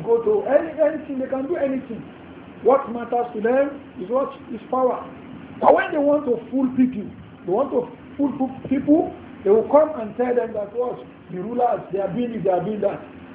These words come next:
What they are accusing the rulers of? They are also doing similar things. Somebody will tell you that, oh, so and so person, he has met Netanyahu, he has done. Are the people not meeting them?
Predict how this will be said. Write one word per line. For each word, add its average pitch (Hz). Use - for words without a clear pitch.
What 311
they 302
are 277
accusing 294
the 247
rulers 262
of? 175
They 285
are 294
also 277
doing 262
similar 247
things. 214
Somebody 247
will -
tell 226
you 214
that, 214
oh, 247
so 247
and 233
so 240
person, 226
he 208
has 208
met 254
Netanyahu, 220
he 175
has 180
done. 226
Are 190
the -
people 247
not 240
meeting 226
them? 208